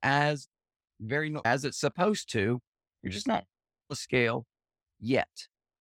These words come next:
And as the fat goes away, the space is reoccupied by water. You're not seeing any movement on the scale. Then what?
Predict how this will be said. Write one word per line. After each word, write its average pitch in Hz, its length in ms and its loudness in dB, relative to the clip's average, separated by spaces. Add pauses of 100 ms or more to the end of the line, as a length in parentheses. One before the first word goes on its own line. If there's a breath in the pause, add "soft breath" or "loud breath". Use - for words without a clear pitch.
(480)
And 135 220 2
as 135 220 -2
the 127 80 -20
fat 151 260 0
goes 190 160 -6
away, 147 480 2
the 120 80 -18
space - 340 -4
is 143 280 -6
reoccupied 147 680 2
by 151 160 2
water. 123 680 -2 (460)
You're 113 140 -4
not 120 200 2
seeing 156 220 0
any 156 160 4
movement 156 300 2
on 151 80 -2
the 143 60 -6
scale. 131 300 4
Then 139 180 0
what? - 180 0